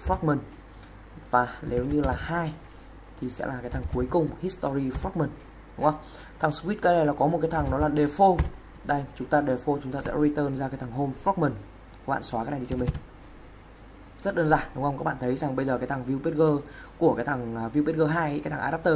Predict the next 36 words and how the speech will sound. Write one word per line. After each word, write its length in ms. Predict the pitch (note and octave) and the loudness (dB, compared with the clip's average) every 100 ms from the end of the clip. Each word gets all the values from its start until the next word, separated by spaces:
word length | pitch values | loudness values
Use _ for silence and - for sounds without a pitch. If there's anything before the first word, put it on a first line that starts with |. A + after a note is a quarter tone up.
| D3 | 2
của 100 | B2+ | 0
view 80 | C3+ | -2
pager 180 | D3+ D3 | 0 0
hai 160 | C#3 | 0
nó 80 | C3 | -2
rất 160 | C3+ G#3 | -4 -4
là 60 | |
ngắn 120 | C#3+ C3 | -4 -2
gọn. 140 | D#3+ - - - - - - - - - - | -2 -2 -8 -20 -20 -20 -20 -20 -20 -20 -2
Ok, 120 | E3 G3 - - - - | 4 6 4 -2 -16 -2
rồi, 240 | F3 F#3 D#3 - - - | 6 6 6 -4 -18 -2
thiết 180 | A#3 A3+ | 0 4
kế 140 | F3 E3 | 6 6
xong 280 | - G3+ | 6 6
adapter, 380 | F3+ F#3+ G#3+ G#3 F#3+ E3+ | 8 8 8 6 6 4
các 80 | |
bạn 120 | F#3 - | 0 2
quay 180 | E3+ D#3+ | 2 2
trở 120 | D3 | 0
lại 140 | C3+ - | -2 -2
cho 120 | D#3 | -2
mình 180 | C#3 B2 | -2 -2
cái 100 | B2+ | -2
thằng, 440 | D3 B2+ A#2+ A#2 | -2 -2 -8 -10
à, 180 | A#2 A2+ - A#2+ | -12 -12 -12 -2
main 380 | C#3 E3+ D3+ C3+ - | 2 4 4 0 -4
activity. 600 | F3+ F#3 F3 F3 F#3 D#3 - - - - - - - | -4 -2 -2 0 0 -2 -10 -16 -20 -2 -2 0 0
Các 60 | D3+ | 2
bạn 120 | - | 0
khai 160 | D3+ | 2
báo 160 | C#3 A#2+ - | 2 4 4
cho 100 | E3 | 2
mình 160 | C#3+ | 0
cái 80 | A#2+ | 0
thằng, 360 | C#3+ B2+ A#2 A2+ | -2 -4 -6 -8
à, 120 | A2 | -8